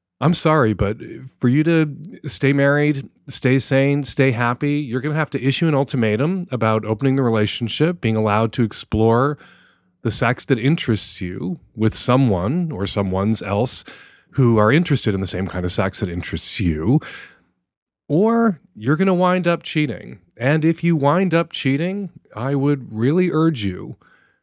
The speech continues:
to do what you need to do to stay married and stay sane, but do what you need to do with the cheating to protect your husband and protect your kids and your family, if that's what you <laughs> want to do. You know, the, the best way to protect your kids and your family and your husband is not to cheat at all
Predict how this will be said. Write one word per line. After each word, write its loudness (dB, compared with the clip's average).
to -8
do 0
what 2
you 2
need 4
to 0
do 2
to -4
stay 0
married 2
and 0
stay 0
sane, 0
but 0
do 2
what 0
you 2
need 0
to -6
do 0
with -2
the -8
cheating -2
to -8
protect -4
your 0
husband -4
and -6
protect -2
your -2
kids 0
and -2
your -2
family, 2
if -8
that's -6
what -8
you 2
<laughs> 0
want -2
to -6
do. 4
You 2
know, -2
the, -8
the -4
best 0
way 4
to 2
protect -2
your -2
kids 0
and -2
your 0
family 2
and 2
your 0
husband 0
is -2
not 0
to 0
cheat 0
at -4
all -4